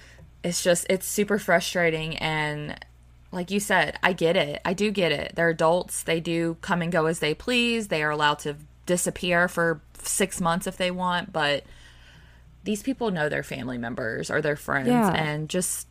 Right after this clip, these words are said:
Speaker 1: just do, just, just do a little bit more. Just a little smidgen, you know?
Speaker 2: Yeah.
Speaker 1: Um, so initially they didn't take this, you know, information as a big deal, and they told her that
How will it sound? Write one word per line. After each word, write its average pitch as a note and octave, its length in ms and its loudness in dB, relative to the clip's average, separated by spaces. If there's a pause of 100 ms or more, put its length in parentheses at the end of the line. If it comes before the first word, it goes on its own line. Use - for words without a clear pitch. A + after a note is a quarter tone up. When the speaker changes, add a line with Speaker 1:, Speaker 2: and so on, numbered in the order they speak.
Speaker 1:
just - 380 -4 (160)
do, C4 240 -2
just, - 360 -14
just - 300 -12
do G4+ 60 -2
a A4+ 240 0
little G#4 220 -2
bit E4+ 280 -4
more. F#3+ 260 -4
Just C4 280 -10
a G4 40 -2
little F#4 300 -4
smidgen, - 640 -6
you F3+ 140 -6
know? E3+ 180 -4
Speaker 2:
Yeah. G3 200 4 (1000)
Speaker 1:
Um, F3 520 2 (200)
so A#3 300 8
initially D4+ 460 2
they G#3 100 4
didn't G3+ 260 2
take F3+ 460 0
this, - 800 2
you F#3+ 120 -2
know, D3+ 380 2
information E3+ 840 -2
as D#3 240 6
a E3+ 40 -4
big D#3 300 -6
deal, A#3 600 4
and E3+ 280 2
they E3+ 140 2
told F#3 240 -2
her F3+ 240 6
that D#3 480 4